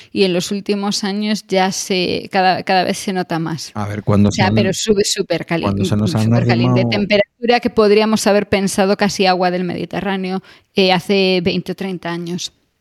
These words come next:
Speaker 2: Cuando se nos han arrimado al Cantábrico, o en tu caso, que estás pegadita al Cantábrico, pero que ya es Atlántico,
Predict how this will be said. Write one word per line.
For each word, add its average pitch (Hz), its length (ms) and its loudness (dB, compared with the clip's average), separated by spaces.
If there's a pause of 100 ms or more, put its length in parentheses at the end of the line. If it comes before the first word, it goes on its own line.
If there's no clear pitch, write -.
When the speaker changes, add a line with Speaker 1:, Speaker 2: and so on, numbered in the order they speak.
Speaker 2:
Cuando 107 260 -4
se 117 120 2
nos 113 140 0
han 107 140 0
arrimado 95 440 2
al 98 140 0
Cantábrico, 101 720 0
o 87 120 -2
en 82 80 -4
tu 80 140 -4
caso, 95 340 -6
que - 140 -14
estás - 320 -14
pegadita 90 440 -6
al 87 60 -6
Cantábrico, 85 480 0
pero 80 180 -6
que 78 120 -6
ya 80 140 -4
es 85 120 -8
Atlántico, 90 680 -4